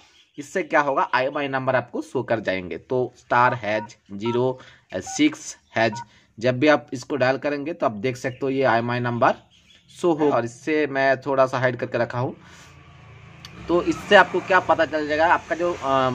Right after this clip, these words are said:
हार्डवेयर का मोबाइल नंबर जो है, अ, हार्डवेयर का एक स्टेप सही है। इसके बाद आपको क्या करना है, इसके बाद आपको जाना है एकदम सेटिंग पे। तो सेटिंग पे जब भी आप जाएंगे, तो सेटिंग पे जाने के बाद आपको क्या करना है,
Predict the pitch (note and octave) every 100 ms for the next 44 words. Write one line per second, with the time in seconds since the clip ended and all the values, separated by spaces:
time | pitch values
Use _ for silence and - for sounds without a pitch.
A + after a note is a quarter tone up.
0 | A#2+ A2 C3 C#3+ D#3 D#3+ D#3 C#3 C3+ D3
1 | D3 C#3+ C#3+ C3 C#3 C#3+ C#3+ - G#2 A2
2 | A2+ A#2+ C3 B2 C3 C#3 C#3 - F3 F3
3 | - _ - B2 A#2+ F2+ - _ - -
4 | - D#3+ - F3 C#3 C3 B2 B2 A2 A#2
5 | B2 C#3+ D3 - D#3 C#3 C#3 C#3+ B2 A#2+
6 | A#2+ A#2+ F#3 - A2+ G#2 C3+ F#4+ - -
7 | G#3 E3+ B2 G2 F2+ - _ _ _ _
8 | E3+ - F3 D#3+ E3+ E3 E3+ E3+ D3+ A#2
9 | C3+ B2 D#3+ D3+ B2+ - - B2+ D3 E3
10 | D3+ D3+ D#3+ D3+ C3+ B2 D3+ C#3+ C3+ C#3
11 | C#3 C#3 C3+ C3 C3 A#2+ C3 B2+ B2 A#2+
12 | C3+